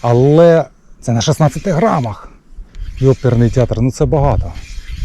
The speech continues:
От. Аріон, допустим, а,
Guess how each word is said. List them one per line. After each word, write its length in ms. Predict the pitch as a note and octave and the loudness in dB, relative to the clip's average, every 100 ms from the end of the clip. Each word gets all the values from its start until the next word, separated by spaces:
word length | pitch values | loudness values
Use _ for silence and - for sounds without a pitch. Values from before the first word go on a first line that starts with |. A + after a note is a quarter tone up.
| - - - - - - - - - - | -10 -14 -20 -18 -18 -20 -20 -20 -20 -12
От. 300 | G#2 G2+ F#2 E2+ - - - - - - - - - - - | -6 -4 -4 -6 -10 -12 -16 -20 -20 -20 -20 -20 -20 -20 0
Аріон, 460 | A#2 C3+ D3+ E3+ | 2 4 4 2
допустим, 680 | E3+ D#3+ E3+ - - E3 D#3+ | 0 0 -2 -2 -2 0 0
а, 540 | D#3+ D#3 D3+ D3+ D3 | 2 2 2 0 0